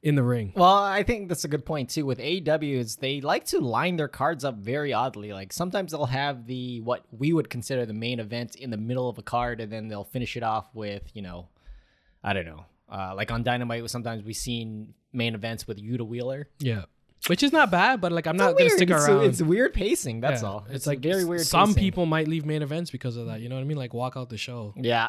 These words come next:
Speaker 2: So, anyways, uh, the Elite are back, and we're gonna be treated to what looks to be another six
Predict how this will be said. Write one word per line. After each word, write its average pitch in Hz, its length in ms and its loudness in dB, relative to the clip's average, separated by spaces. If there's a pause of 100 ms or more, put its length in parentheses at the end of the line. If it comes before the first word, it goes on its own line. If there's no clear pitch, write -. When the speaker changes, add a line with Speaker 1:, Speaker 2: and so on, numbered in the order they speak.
Speaker 2:
So, 131 400 0
anyways, 170 500 4
uh, 156 320 6
the 151 80 0
Elite 233 320 4
are 220 160 6
back, 170 520 -2 (300)
and 156 220 2
we're 151 120 0
gonna 170 240 -2
be 151 120 -4
treated 165 420 -6
to 139 520 -4
what 139 340 0
looks 180 280 0
to 156 80 -4
be 131 160 0
another 135 260 0
six - 580 -2